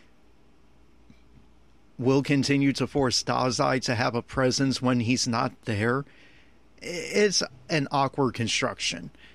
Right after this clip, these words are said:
This feels more like the manga was having to put in, this feels more like the manga was having to put in work ahead of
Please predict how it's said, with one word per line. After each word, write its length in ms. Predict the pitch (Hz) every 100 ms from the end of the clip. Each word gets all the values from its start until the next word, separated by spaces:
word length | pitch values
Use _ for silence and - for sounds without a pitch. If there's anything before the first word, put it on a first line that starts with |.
| - -
This 220 | 208 -
feels 340 | 220 202 160
more 360 | 156 156 151 151
like 260 | 147 139
the 80 | -
manga 380 | 120 123 131 135
was 180 | 127 123
having 460 | 131 131 139 135
to 680 | 123 - 127 120 120 120 120 - - - - - - - - - - - - - - - - - - - - - - - - - - - -
put 360 | - 170 175 170 -
in, 540 | 151 151 143 139 127 - - - - - - - - - - - - - - - - - - - -
this 220 | 180 -
feels 260 | 262 202
more 300 | 143 156 156
like 360 | 151 147 143 -
the 100 | 135
manga 460 | 127 127 131 127 131
was 220 | 120 113
having 320 | 131 131 131
to 120 | 127
put 260 | - 143 135
in 360 | 147 139 120
work 280 | 113 123 117
ahead 520 | 117 95 127 135 131 -
of 680 | 127 120 120 117 107 -